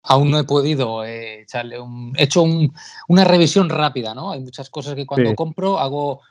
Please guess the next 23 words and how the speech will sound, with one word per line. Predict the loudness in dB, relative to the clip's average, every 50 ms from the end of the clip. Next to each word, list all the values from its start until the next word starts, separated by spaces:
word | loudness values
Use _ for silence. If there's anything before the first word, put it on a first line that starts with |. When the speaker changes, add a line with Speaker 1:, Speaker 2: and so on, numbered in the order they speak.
| _ _ -12
Speaker 1:
una | -8 -6 -4
revisión | -4 -4 -4 -6 -6 -6 -6 -8 -8 -6
rápida, | -6 -6 -6 -6 -6 -6 -4 -4 -4 -4 -6 -10 _ -14
pumba, | -12 -10 -8 -6 -6 -6
y | -6
lo | -6 -8
aparto | -6 -6 -8 -8 -8 -10 -10 -8
para | -6 -8 -8 -8 -10 _ _ -20 -20 _ -12
cuando | -8 -8 -8 -6 -8 -10
tenga | -10 -8 -8 -8 -8
tiempo | -8 -10 -10 -8 -6 -6 -6 -6 -6
para | -8 -8 -8
dedicarle | -8 -8 -8 -10 -8 -6 -6 -4 -4 -4 -4
el | -4 -6 -6
cien | -8 -10 -10 -8
por | -8 -8 -8 -4
cien, | -2 -2 0 0 -2 -4 -6 _ -20 -20 _ _ _ _ _ _ _ _ -2
pues | 0 0 2 2 2 0 -2 -4 -6 -8
a-, | -6 -6 -4 -2
así | -2 -2 2 2 2 4 2 2 2
hago | 2 2 2 2 0
con | -2 -4 -6 -6 -4
todo. | -4 -4 -4 -4 -10 -14